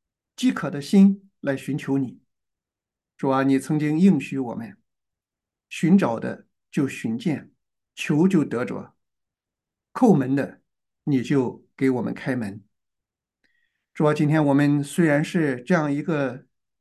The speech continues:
小小的团体，然而，主啊，在你看，眼中看，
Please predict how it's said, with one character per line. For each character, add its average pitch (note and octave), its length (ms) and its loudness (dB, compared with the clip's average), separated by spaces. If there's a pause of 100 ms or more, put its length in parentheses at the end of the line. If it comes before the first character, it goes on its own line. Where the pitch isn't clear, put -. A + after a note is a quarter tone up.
(220)
小 D#3 240 0
小 C3+ 180 0
的 A#2 100 -8
团 B2 240 -8
体， - 260 -14 (1500)
然 C#3+ 160 0
而， B2+ 400 -2 (960)
主 C3+ 140 -4
啊， B2 320 -6
在 E3 160 2
你 A#2+ 160 0
看， F#3+ 320 -2
眼 B2+ 240 -4
中 D3+ 140 -4
看， E3 360 -4